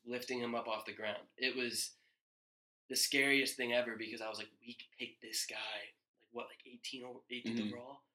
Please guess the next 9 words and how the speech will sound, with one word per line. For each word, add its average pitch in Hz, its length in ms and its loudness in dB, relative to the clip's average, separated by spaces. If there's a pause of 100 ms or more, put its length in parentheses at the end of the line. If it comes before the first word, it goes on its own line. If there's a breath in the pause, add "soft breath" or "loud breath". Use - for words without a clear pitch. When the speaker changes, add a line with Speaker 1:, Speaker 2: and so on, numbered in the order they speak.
(320)
Speaker 1:
Like, - 140 -12
how 147 640 2
do 139 100 -4
you 127 140 -2
miss 147 260 0
that 127 240 0
bad?" - 280 -6 (140)
Speaker 2:
Yeah. 107 240 -2 (120)
Speaker 1:
It, 139 60 -4